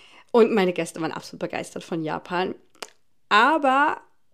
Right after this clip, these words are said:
es gibt natürlich auch ein, etwas, was nicht so cool ist in Japan,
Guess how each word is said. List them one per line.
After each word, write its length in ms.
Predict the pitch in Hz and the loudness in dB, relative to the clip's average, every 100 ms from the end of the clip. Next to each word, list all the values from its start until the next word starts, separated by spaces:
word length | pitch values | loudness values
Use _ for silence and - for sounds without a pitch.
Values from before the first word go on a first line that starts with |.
| _ | _
es 200 | 214 - | -4 -4
gibt 540 | 240 349 349 - - - | 0 0 0 -10 -12 -8
natürlich 560 | 220 - 220 262 - | -8 -4 -4 -4 -4
auch 260 | 190 196 202 - | 0 0 -2 -2
ein, 440 | 196 196 196 196 | -2 0 -2 -4
etwas, 300 | 220 - 214 | -8 -6 -6
was 180 | 185 - | -8 -6
nicht 460 | 190 202 254 285 - | 0 6 6 4 -4
so 100 | 285 - | -8 -4
cool 140 | 285 285 | 0 0
ist 280 | - 247 | 0 -4
in 140 | - 240 | -4 -4
Japan, 720 | 202 202 247 277 262 320 349 | 0 0 0 0 0 2 0